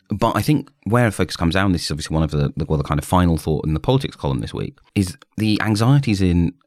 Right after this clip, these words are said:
uh, the P L P about Keir Starmer's operation have been twofold. One about the decisions and, you know, the near silence from many people in his office, and that issue has, well, I was about to say has been addressed. Obviously,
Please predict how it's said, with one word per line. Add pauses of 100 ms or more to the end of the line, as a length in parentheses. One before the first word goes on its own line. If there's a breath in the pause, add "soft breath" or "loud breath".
uh,
the
P
L
P
about (220)
Keir
Starmer's
operation
have
been
twofold. (100)
One
about (360 loud breath)
the
decisions
and,
you
know,
the
near
silence
from
many
people
in
his
office,
and
that (420)
issue (220)
has,
well,
I
was
about
to
say
has
been
addressed. (640 loud breath)
Obviously,